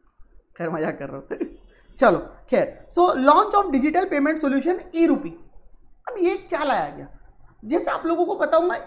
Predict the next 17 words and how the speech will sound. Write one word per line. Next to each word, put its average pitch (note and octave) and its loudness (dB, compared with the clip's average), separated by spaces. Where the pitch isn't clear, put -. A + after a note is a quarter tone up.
यूपीआई D#4 2
आया E3+ -2
था, C#3 -18
ठीक C#4 -6
है, C4+ -4
यू-, A#3+ 0
यूपीआई C#4 2
आया, G3 -2
आया F3+ -2
था, A#3 -10
पता B3 0
है F4 4
यूपीआई? D4+ -4
Yes A3+ -2
or F#4 4
no? D#4 0
बोलो, A3 2